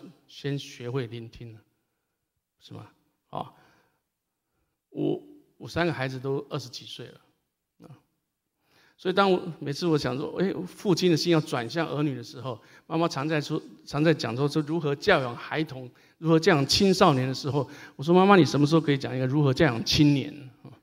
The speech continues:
<laughs> 因为我的孩子都二十几岁了，最小的也二十二岁了哈。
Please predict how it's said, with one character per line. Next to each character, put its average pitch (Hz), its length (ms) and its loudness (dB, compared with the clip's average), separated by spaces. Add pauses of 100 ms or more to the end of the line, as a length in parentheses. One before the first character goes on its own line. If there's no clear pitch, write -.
(1600)
<laughs> - 180 -2 (800)
因 214 120 0
为 - 0 -
我 190 100 8
的 160 80 6
孩 165 140 6
子 160 100 0
都 202 120 2
二 196 160 10
十 156 120 -4
几 139 160 -2
岁 147 240 0
了， 139 120 4
最 170 160 2
小 123 200 -2
的 135 160 -4
也 120 120 -4
二 170 120 0
十 - 160 -6
二 147 120 2
岁 127 240 -6
了 107 100 -12
哈。 113 140 -18